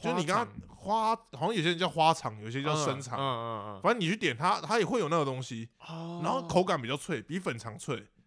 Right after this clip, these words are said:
Speaker 2: 对，哎，你就想嘛，大肠你吃起来是那个软软的，
Speaker 1: 哎，对。
Speaker 2: 然后再往上是小肠嘛，小肠会做成粉肠，也是软软的。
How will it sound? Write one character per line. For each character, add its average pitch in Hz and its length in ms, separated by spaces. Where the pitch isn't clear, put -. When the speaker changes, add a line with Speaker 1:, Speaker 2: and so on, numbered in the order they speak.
Speaker 2:
对， 147 300
哎， 170 120
你 143 100
就 190 120
想 143 200
嘛， 107 240
大 190 200
肠 107 400
你 127 100
吃 190 140
起 180 80
来 135 100
是 160 260
那 170 60
个 147 100
软 113 160
软 117 220
的， 98 200
Speaker 1:
哎， 147 80
对。 180 240
Speaker 2:
然 131 140
后 175 420
再 175 220
往 110 240
上 151 240
是 131 420
小 113 240
肠 110 240
嘛， 110 220
小 123 160
肠 139 140
会 170 120
做 175 220
成 131 180
粉 110 200
肠， 98 260
也 139 100
是 170 140
软 160 180
软 151 200
的。 101 200